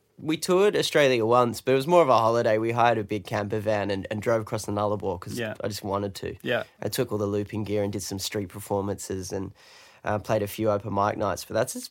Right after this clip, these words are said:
Speaker 1: pretty much as far as it got. So to
Speaker 2: Yeah.
Speaker 1: actually, like, see my name and, you know,
Speaker 2: That's
Speaker 1: pretty
Speaker 2: pretty
Speaker 1: decent
Speaker 2: incredible, right?
Speaker 1: venues. Yeah, it's,
Speaker 2: Yeah.
Speaker 1: it's a bit of a reality check. But,
Speaker 2: Yeah.
Speaker 1: but that's why I'm here,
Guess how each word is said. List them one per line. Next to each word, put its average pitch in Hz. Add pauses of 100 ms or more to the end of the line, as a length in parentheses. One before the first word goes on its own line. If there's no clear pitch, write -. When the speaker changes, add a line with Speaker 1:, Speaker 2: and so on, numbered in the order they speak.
(140)
Speaker 1:
pretty 156
much 220
as 127
far 117
as 107
it -
got. 113
So -
to 120
Speaker 2:
Yeah. 131
Speaker 1:
actually, 160
like, 113
see 120
my 113
name 107
and, 101 (580)
you 120
know, 113
Speaker 2:
That's 110
Speaker 1:
pretty 160
Speaker 2:
pretty 175
Speaker 1:
decent 131
Speaker 2:
incredible, 113
right? 147
Speaker 1:
venues. 127
Yeah, 165
it's, 113
Speaker 2:
Yeah. 139
Speaker 1:
it's 117
a 135
bit 151
of 151
a -
reality 113
check. 117
But, 104
Speaker 2:
Yeah. 123
Speaker 1:
but 175
that's 196
why 202
I'm 165
here, 151